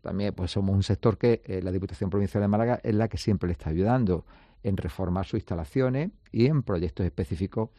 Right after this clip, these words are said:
para sus usuarios. Casi de todos los años, entre dos, tres, e incluso un año, llegamos hasta cinco millones de euros de ayudas al tercer sector. Y, sobre todo, eh, lo que son,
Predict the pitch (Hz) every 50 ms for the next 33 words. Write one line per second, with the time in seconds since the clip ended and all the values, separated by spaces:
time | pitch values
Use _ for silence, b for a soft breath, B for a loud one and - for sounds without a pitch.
0 | b b b b - 98 87 82 - - 90 78 80 87 - - 87 92 90 87
1 | 82 80 - - 82 78 - 92 85 92 85 - - 87 87 82 78 73 87 95
2 | 92 98 98 101 101 b b b b 92 87 - 87 82 76 92 95 92 90 -
3 | - - 92 95 95 104 - - 92 87 87 92 90 - 95 - 98 92 92 92
4 | 95 98 101 101 - - 95 92 92 95 98 95 - - - - 110 101 - -
5 | 95 95 95 92 92 92 92 92 92 95 110 107 - B B B B B B B
6 | B B - 98 110 120 120 104 95 92 101 101 92 87 104 90 - 90 78 -
7 | 87 85 - 87 78 - - 78 78 - B B B B B B B 95 95 -
8 | 87 85 80 - 101 95 90 - - - - _ - - - _ _ _ _ _
9 | _ _ _ _ - - - - 101 95 92 90 90 87 80 76 - 98 95 -
10 | - - - - - - - - - - - 101 98 - - 95 - - 104 104
11 | 107